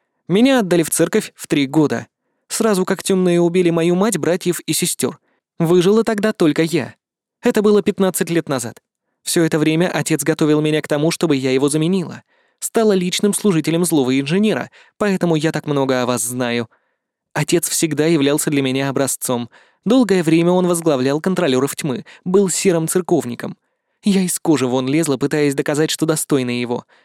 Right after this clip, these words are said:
что заслуживаю свое положение не из-за родства с непогрешимым отцом Нором, а из-за собственных способностей. Я стала лучшей во всем,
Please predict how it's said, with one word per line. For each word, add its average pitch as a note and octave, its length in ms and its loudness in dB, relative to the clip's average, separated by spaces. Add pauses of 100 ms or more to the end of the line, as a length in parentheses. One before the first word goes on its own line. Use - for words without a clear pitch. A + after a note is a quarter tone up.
что - 220 0
заслуживаю D#3 600 2
свое C#3+ 280 2
положение D3 560 0
не D3+ 180 -2
из-за C#3 240 -4
родства D#3 400 0
с - 80 -6
непогрешимым D#3+ 720 0
отцом D3 460 -4
Нором, F3+ 360 0 (280)
а G3+ 100 -2
из-за F#3 300 0
собственных F3 560 0
способностей. - 760 -6 (600)
Я G3 180 0
стала E3+ 300 2
лучшей D3 400 2
во C3+ 120 -4
всем, - 380 -4